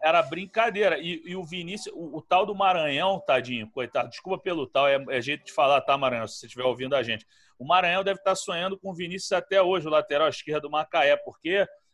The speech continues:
o, o moleque deitou e rolou naquele jogo. Mas é, é, concordo contigo que o lado esquerdo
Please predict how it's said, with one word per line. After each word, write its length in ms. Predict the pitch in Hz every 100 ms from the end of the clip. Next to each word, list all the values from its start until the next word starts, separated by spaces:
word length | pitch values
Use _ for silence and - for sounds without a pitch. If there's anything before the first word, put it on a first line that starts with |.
| _
o, 340 | 135 156 170 160
o 20 |
moleque 360 | 160 165 170 185
deitou 420 | 214 196 - 233
e 80 | 233
rolou 360 | 208 180 170
naquele 580 | 160 131 147 131 123 123
jogo. 320 | 113 117 110 - _ _ _
Mas 280 | 127 165 160
é, 320 | 175 160 156
é, 60 | 151
concordo 480 | - 165 185 190 190
contigo 400 | 196 165 175 160
que 100 | 165
o 40 |
lado 220 | 160 160
esquerdo 460 | 160 - 151 127 117